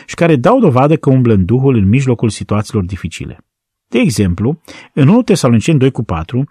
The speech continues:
ne spune ceva despre acești dochimoi, care este un cuvânt grecesc pentru testat sau vrednic,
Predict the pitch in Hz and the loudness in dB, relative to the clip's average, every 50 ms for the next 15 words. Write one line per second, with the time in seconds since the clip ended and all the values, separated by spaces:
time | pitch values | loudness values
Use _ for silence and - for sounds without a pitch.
0 | _ - - _ _ 135 131 113 - _ - 208 233 202 - - 123 143 170 151 | _ -20 -20 _ _ 0 0 0 -2 _ 0 2 2 2 2 2 2 2 2 2
1 | 143 - - 131 113 - - 156 139 123 117 123 - - - - 87 85 80 76 | 0 -2 0 -4 -4 -2 -2 -2 -2 0 0 -2 -2 -2 -4 -4 -2 -2 -4 -4
2 | 73 85 _ _ - - _ - - 143 139 139 - - 135 120 - 120 110 180 | -8 -10 _ _ -20 -20 _ -2 0 2 2 2 0 0 -2 0 0 0 0 0
3 | 247 226 160 120 - - 156 156 - - 139 127 - 139 120 - 151 127 - - | 0 0 0 -2 0 -2 -4 -2 -2 -2 -4 -2 -2 -6 -4 -4 -4 -4 -4 -4
4 | - 143 113 - - - - 117 120 113 101 95 123 143 120 - - 78 71 _ | -4 -6 -6 -6 -8 -8 -4 -2 -2 -2 -2 0 0 0 -2 -2 -8 -10 -10 _
5 | - - | -16 -20